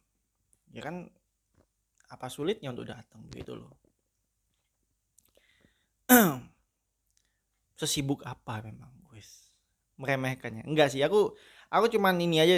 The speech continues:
ya, cuman berpikir bahwa ya harusnya sih datang, Terawan mah datang, kalau dipanggil datang gitu. Dipanggil untuk, eh, diajak apa wawancara, ya datang, datang aja gitu.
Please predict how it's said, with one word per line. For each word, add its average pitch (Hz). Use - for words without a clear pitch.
ya, -
cuman 143
berpikir 147
bahwa 117
ya 151
harusnya 160
sih 196
datang, 120
Terawan 123
mah 165
datang, 117
kalau 113
dipanggil 135
datang -
gitu. -
Dipanggil 123
untuk, 127
eh, 117
diajak 113
apa -
wawancara, 123
ya 117
datang, -
datang 120
aja 113
gitu. -